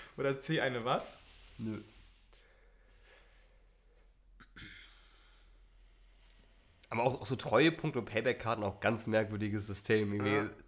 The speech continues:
Speaker 2: egal.
Speaker 1: Jemand drängelt sich vor. Was denkst du? A. Was ein Trottel. B. Wieso nur denken? Ich gehe hin, pack den Banausen an der Schulter und tadel ihn ein.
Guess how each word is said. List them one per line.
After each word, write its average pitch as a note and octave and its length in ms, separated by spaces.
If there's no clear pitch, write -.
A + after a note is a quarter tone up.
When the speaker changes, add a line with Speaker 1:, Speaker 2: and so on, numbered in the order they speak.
Speaker 2:
egal. G2 380
Speaker 1:
Jemand D3+ 320
drängelt D#3 280
sich C#3+ 140
vor. C#3 460
Was C3 220
denkst D3 280
du? A#2+ 160
A. C#3 220
Was C#3 160
ein B2+ 180
Trottel. F#3+ 580
B. C3+ 380
Wieso C#3 200
nur C#3 140
denken? D3 260
Ich C3 140
gehe C3+ 140
hin, D#3 180
pack D3+ 220
den D#3+ 120
Banausen D3+ 460
an C#3 100
der C3+ 100
Schulter E3 280
und D#3 140
tadel D#3 380
ihn D3 140
ein. D3 320